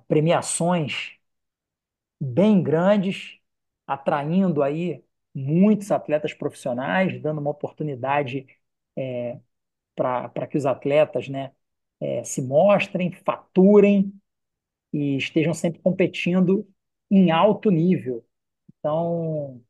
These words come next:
eu e meu amigo Marcos Halak estamos hoje aqui pra falar um pouquinho das nossas percepções, né, o que que a gente acredita que esse, esse novo calendário de provas, esse novo circuito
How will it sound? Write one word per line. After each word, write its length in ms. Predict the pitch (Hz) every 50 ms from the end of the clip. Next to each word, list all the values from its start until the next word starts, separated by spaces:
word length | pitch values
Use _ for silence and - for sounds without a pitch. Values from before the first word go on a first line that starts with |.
| _ _ _ _ _ _ _ _ _ _
eu 140 | - 156 170
e 20 |
meu 140 | 170 165 170
amigo 300 | 151 139 151 165 151 147
Marcos 320 | 143 151 160 - - - -
Halak 400 | 147 131 135 156 185 202 196 -
estamos 280 | - 190 185 175 160
hoje 200 | 165 185 180 170
aqui 440 | 156 - _ - 180 196 214 202 208 _ _ _ _ _ _ _ -
pra 260 | - 220 240 269 -
falar 280 | - - 247 277 294
um 80 | 294 294
pouquinho 400 | 302 254 - - 240 277 285 262
das 160 | 233 175 143
nossas 260 | 180 202 196 - -
percepções, 880 | - - 208 175 - - 190 - - - - - 165 190 220 220 196 131
né, 140 | 147 160 160
o 60 | 151
que 160 | - - 185 180
que 100 | 190 180
a 40 |
gente 520 | 143 131 170 170 - - - 165 147 135 _ _ _ _ _ _ _ -
acredita 720 | - 147 - - 175 156 120 101 139 180 196 190 190 151
que 280 | - _ - 160 147 151
esse, 500 | 170 156 - - - 156 139 127 120 _ _ _ _ _ _ _ _ _ _ _ _ -
esse 260 | - 147 - - 165
novo 320 | 143 139 156 165 151 - -
calendário 640 | - 156 156 143 131 120 120 131 147 160 156 147 127
de 80 | 117
provas, 520 | 123 - - 135 143 156 165 143 131 120 120
esse 260 | 131 131 - - 139
novo 220 | 127 139 151 143
circuito 1000 | 143 - - 175 - - - _ _ - 190 196 208 196 180 190 - - 120